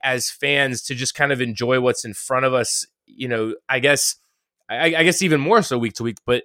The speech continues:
a game to game perspective, because usually it's like, "All right, what are the teams in the A ten doing? What do we have to do for our resume to strengthen it?" And this year it's, it's not like that. And that's kind of what's bummed me out about going into this A ten season, is that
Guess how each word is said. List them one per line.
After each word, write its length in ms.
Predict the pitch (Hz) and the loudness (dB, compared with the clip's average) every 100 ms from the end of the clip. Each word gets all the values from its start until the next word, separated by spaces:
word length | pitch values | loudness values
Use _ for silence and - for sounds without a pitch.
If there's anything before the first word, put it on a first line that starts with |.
| - | -4
a 60 | |
game 280 | 117 143 160 | 0 2 2
to 100 | 139 | 0
game 280 | 101 127 131 | -4 -2 -4
perspective, 720 | - 110 - 151 151 113 98 | -6 -8 -2 -2 -2 -6 -10
because 500 | 113 - 123 117 - - - - - | -10 -6 -4 -2 -6 -10 -20 -20 -4
usually 380 | 240 214 220 175 | 0 4 6 6
it's 100 | 151 | 4
like, 160 | 131 | 0
"All 80 | 151 | 4
right, 240 | 135 120 | 4 4
what 240 | 131 175 190 | -2 -2 0
are 80 | 185 | 0
the 80 | |
teams 300 | 165 175 165 | -2 -4 -4
in 60 | 151 | -4
the 100 | 160 | -2
A 100 | 156 | -2
ten 280 | - 143 131 | -2 -4 0
doing? 340 | 123 110 98 - _ 143 | -2 -2 -6 -12 _ -4
What 100 | 185 | 2
do 60 | |
we 80 | 214 | 2
have 80 | 196 | 2
to 100 | 165 | 0
do 180 | 151 180 | -2 -4
for 200 | - 160 | 2 4
our 120 | 143 | 6
resume 440 | 156 151 139 131 | 6 4 2 0
to 60 | 117 | 0
strengthen 440 | - 151 143 127 | -2 -4 -4 -6
it?" 180 | 113 113 | -6 -6
And 300 | 156 - 156 | -8 -10 -4
this 180 | 214 - | -4 0
year 140 | 240 | 0
it's, 180 | 214 - - | 0 -4 -10
it's 120 | - | -2
not 200 | 202 202 | 2 4
like 300 | 170 175 - | 8 6 4
that. 260 | 104 85 90 | -2 -6 -6
And 200 | 131 131 - _ _ | -6 -6 -8 _ _
that's 160 | 165 - | -2 0
kind 160 | 208 | 2
of 80 | 175 | 2
what's 220 | 151 156 | 0 -2
bummed 280 | 117 147 143 | 0 -2 -2
me 160 | 131 123 | -2 2
out 280 | 135 135 | 4 4
about 300 | 120 117 110 | 4 4 2
going 200 | 127 120 | 0 -2
into 160 | 120 113 | -2 -2
this 160 | 107 123 | -4 -6
A 120 | 117 | -8
ten 220 | - 107 | -8 -10
season, 480 | - 185 180 131 120 | -10 -8 -6 -4 -4
is 180 | 113 98 | -4 0
that 260 | 120 113 | 2 0